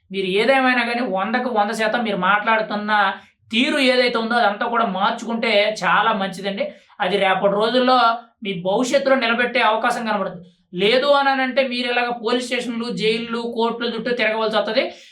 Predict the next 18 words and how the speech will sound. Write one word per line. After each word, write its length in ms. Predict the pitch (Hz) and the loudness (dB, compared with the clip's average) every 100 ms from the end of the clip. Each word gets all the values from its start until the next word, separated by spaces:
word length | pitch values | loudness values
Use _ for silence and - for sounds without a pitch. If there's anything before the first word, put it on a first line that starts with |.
| _ | _
మీ 180 | 226 220 | 0 0
జీవితాంతం 540 | 202 233 262 254 247 247 | 0 2 2 2 0 0
కూడా 480 | 247 247 240 233 226 | 2 4 2 0 -6
ఇంకా 240 | 226 233 | -6 -2
వాటికే 500 | 220 226 240 254 262 | 0 0 0 -2 0
మీ 140 | 233 | -2
టైం 200 | 226 226 | -4 -4
సరిపోద్ది. 420 | 226 220 196 180 - _ _ - | -4 -4 -4 -6 -8 _ _ -12
ఇంకా 160 | 208 254 | -6 -4
కుటుంబ 340 | 220 247 254 | -2 0 2
సభ్యులు 340 | 262 254 254 240 | 2 2 0 0
చూసుకోవడమో, 540 | 247 - 247 240 247 | -6 -2 0 2 2
లేదంటే 360 | 233 233 240 240 | 2 2 2 0
ఒక 140 | 214 | 0
రూపాయి 340 | 202 226 254 | 0 2 2
సంపాదించుకొని 760 | 240 226 233 233 220 220 226 226 | 2 0 0 0 -2 -2 -2 -2
విశ్రాంతి 400 | 196 220 247 233 | -2 0 0 -2
తీసుకుందామో, 680 | 220 220 226 220 220 220 | -6 -6 -4 -2 0 -2